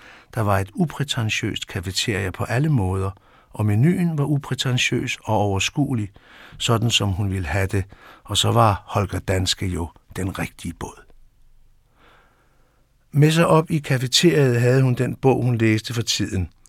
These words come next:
og hun læste altid, havde altid en bog stukket ned i tasken, og hvis Günther Grass var kommet med en bog for nylig, var det temmelig sikkert den, hun havde med på tysk.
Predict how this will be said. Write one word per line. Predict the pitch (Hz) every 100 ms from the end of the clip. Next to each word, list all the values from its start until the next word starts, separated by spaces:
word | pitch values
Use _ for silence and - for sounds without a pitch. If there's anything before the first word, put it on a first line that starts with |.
| _ _ _ -
og | 98
hun | 101
læste | 101 110 - 135 -
altid, | - 127 - - - _ _ _ _
havde | - 123 123
altid | 147 - - 143
en | 117 104
bog | - 120 -
stukket | - - 104 98
ned | 98 104 -
i |
tasken, | - 95 85 - 95 - - - - -
og | - 113
hvis | 104 98 -
Günther | 101 98
Grass | 113 127 151 - - -
var | 120
kommet | - 120 117 113
med | 110
en | 107 101
bog | - 113 -
for | -
nylig, | 117 117 117 127 - - - _
var | 113
det | 107
temmelig | - 131 131 135
sikkert | - 117 120 -
den, | 143 - 95 _ _
hun | - 113
havde | 104 101
med | 98 95 98 _ -
på | -
tysk. | - 98 87 -